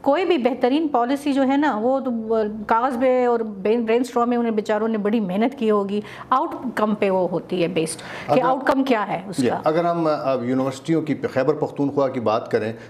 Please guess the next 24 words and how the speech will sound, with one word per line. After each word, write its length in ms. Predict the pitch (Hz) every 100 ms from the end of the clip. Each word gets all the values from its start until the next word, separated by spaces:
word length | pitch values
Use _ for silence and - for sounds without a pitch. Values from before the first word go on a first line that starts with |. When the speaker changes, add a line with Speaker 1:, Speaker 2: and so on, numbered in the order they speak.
| -
Speaker 2:
तो 60 |
बड़े 180 | 135 160
माली 320 | 143 123 160
बहरान 440 | 180 123 117 123 143
का 180 | 139 123
शिकार 400 | 123 113 113 117
भी 160 | 120
रहीं 220 | 113 120
ये 60 | 117
यूनिवर्सिटियाँ। 680 | 110 107 104 110 110 139 147 - -
आजकल 400 | 139 170 - 160
क्या 180 | 156 139
सूरत 380 | 139 139 135 117
हाल 180 | 127 170
है 60 |
और 100 | 202 -
आपकी 300 | 147 170 196
university 580 | 156 135 127 127 135
की 280 | 123 127 123 127
माली 260 | 123 127
सूरत 300 | 117 123 113
हाल 200 | 107 107
कैसी 360 | 104 98 - 95
है? 140 | 85